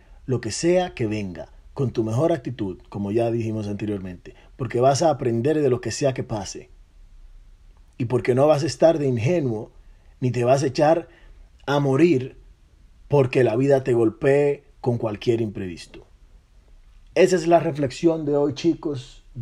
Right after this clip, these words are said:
Me puedes dejar, esa es la reflexión de hoy, chicos. Te invito a repensar eso. Si este mensaje te llegó a algún lugar, puedes dejarme un comentario en una nota de voz aquí en el Anchor,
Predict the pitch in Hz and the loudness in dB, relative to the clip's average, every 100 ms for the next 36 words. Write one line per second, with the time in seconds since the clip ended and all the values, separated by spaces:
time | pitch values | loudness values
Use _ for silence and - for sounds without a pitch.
0 | 110 127 135 131 160 175 185 151 156 143 | -4 2 2 2 4 6 6 4 0 2
1 | 170 175 - _ _ - - - _ - | 2 0 -4 _ _ -20 -20 -20 _ -20
2 | _ - - 151 180 170 160 151 120 120 | _ -20 0 2 4 4 4 2 0 -2
3 | - 147 143 127 120 113 123 113 110 120 | 2 2 4 4 6 4 2 0 0 2
4 | 127 165 175 160 123 135 120 113 - 113 | 2 2 4 2 2 0 2 -2 0 0
5 | 110 98 - - - - - - 165 - | 0 -2 -8 -18 -20 -20 -16 0 2 6
6 | 185 170 175 175 175 160 131 123 139 147 | 4 4 4 4 4 2 4 4 4 4
7 | 135 147 139 135 139 131 139 131 139 135 | 4 2 2 4 2 4 2 2 0 0
8 | 139 135 135 127 120 135 135 139 139 131 | 0 -2 -2 -2 -2 0 0 0 -2 -2
9 | - - - - 117 143 143 135 135 131 | -12 -20 -20 -6 -2 0 2 0 2 4
10 | 123 123 135 - 123 113 - 127 135 120 | 6 4 2 -2 -4 -4 -2 0 2 0
11 | 110 101 90 85 _ _ - 151 160 - | 0 -2 -4 -10 _ _ -2 0 0 0
12 | 170 165 | 0 0